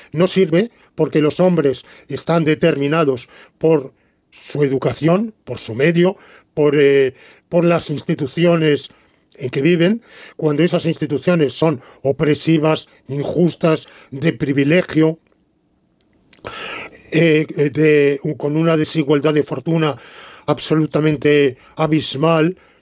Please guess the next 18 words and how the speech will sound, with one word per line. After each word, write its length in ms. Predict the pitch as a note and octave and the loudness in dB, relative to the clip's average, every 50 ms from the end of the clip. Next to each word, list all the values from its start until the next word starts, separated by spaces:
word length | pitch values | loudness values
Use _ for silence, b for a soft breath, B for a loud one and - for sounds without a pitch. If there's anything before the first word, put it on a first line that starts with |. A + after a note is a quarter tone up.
| b b | b b
bueno, 240 | - C#3+ C#3+ C#3 C3 | -4 -2 -2 -2 -2
pues 380 | - - C#3 C#3+ D3+ - - - - | -2 0 0 0 0 -2 -8 -12 -4
el 280 | - D3 C#3 C3+ C3 A#2+ | 0 2 2 2 0 -2
ser, 440 | - - D3+ D3 C#3+ C#3 C3 B2 - B B B B | -4 0 2 2 4 2 2 -2 -6 B B B B
el 160 | - C#3+ D3+ | 0 2 2
hombre 320 | D#3 D3+ D3 C3+ C3+ D3+ D3+ | 2 2 0 0 0 0 0
no 240 | D3+ D#3 D3+ - | 2 0 0 0
puede 460 | - - C#3 C#3+ D3 C#3 C#3 C#3+ C#3 b b b b | -2 -2 0 0 2 2 2 0 0 b b b b
ser 260 | b - E3+ E3+ C#3 | b -4 -2 -2 0
bueno 340 | B2 C3+ D3 C#3+ D3 E3 E3+ B B B B B | 2 2 2 2 2 0 -2 B B B B B
por 200 | - D#3 C#3+ D3+ | -2 -2 -2 0
mucho 480 | D3+ D#3+ G3+ A3 - - D3+ C#3+ C3 | 2 2 2 2 0 -2 -4 -4 -4
que 320 | - - C#3 C#3+ C#3+ C#3 B B B B | -2 0 2 2 2 0 B B B B
le 200 | B C3+ D3 D3 | B 0 0 0
prediquen 600 | - - C#3 C#3+ C3+ D3 D3 C#3 - D3+ D3 D#3+ - b b b b b b | 0 0 0 0 0 0 -2 -2 0 -2 -2 -2 -4 b b b b b b
el 260 | b - F3+ E3 D3 C#3 | b 0 0 0 0 0
comportarse 720 | - D3 B2 C3+ B2 - D#3 D3+ B2+ - - D3+ D3 C3+ | -2 -4 -4 -4 -4 -4 -4 -4 -4 -2 0 0 0 0
bien. 340 | A2+ C3+ D3 C#3 B2+ A2+ | 0 0 0 0 0 -2